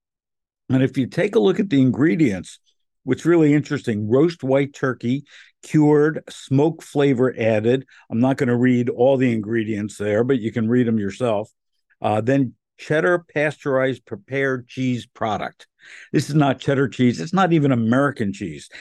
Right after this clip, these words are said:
It's cheddar pasteurized prepared cheese product. And then crackers. Um, I'm assuming that the new one, the, they've upped it to whole wheat instead of just the enriched flour. Um, and that's it. So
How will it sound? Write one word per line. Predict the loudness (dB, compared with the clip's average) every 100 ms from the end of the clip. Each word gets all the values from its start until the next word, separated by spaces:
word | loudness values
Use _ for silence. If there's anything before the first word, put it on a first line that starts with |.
| -6
It's | -6 -6 -10
cheddar | -4 0 0 -2
pasteurized | -4 0 0 0 0 2 2 0 -4
prepared | -12 -6 -2 0 0 -4
cheese | -6 -6 -6 -12 -20 _ _
product. | -2 0 0 -2 -6 _ _ _ _ -4
And | 2 2
then | 4 0
crackers. | -2 -4 -2 -2 -2 -2 -4 -16 -20 -20 -16
Um, | -4 0 0 0
I'm | 2
assuming | 0 2 2 4 2
that | 2 -2
the | -2
new | 0 2
one, | 2 2 0 -2 -6 -6
the, | 0 2 2 -4
they've | -4 -4 -4
upped | -4 -6 0
it | -2 -2
to | -4 -2 0
whole | 0 2 4
wheat | 4 4 0 -12 -20 -12
instead | -10 -2 0
of | 0 -2
just | -4 -4
the | -4 -2
enriched | 0 -2 -2 -10 -10
flour. | -2 0 0 -2 -4 -12 _ _ _ _ -4
Um, | -2 2 2 2 0 -2 -6 _
and | -2 0 2
that's | 0 -2
it. | -2 -2 -6 _ _ _ _ _
So | -2 0 2 2 0